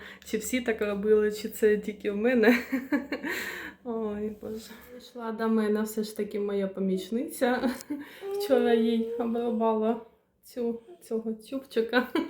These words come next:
<laughs> Така зойка моя маленька. Да,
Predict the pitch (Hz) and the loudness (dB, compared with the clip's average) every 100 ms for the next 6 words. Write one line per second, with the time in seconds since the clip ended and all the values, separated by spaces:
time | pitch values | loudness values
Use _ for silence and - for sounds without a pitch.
0 | 392 392 - 440 427 381 - 294 285 277 | 0 0 -4 -8 -6 -8 -10 -12 -12 -12
1 | 277 - _ 320 302 294 294 285 226 220 | -14 -14 _ -16 -10 -6 -6 -8 -6 -2
2 | 226 233 233 226 247 247 - 262 _ _ | -2 -4 -4 -2 -4 -6 -10 -20 _ _
3 | _ _ - 294 285 | _ _ -12 -10 -8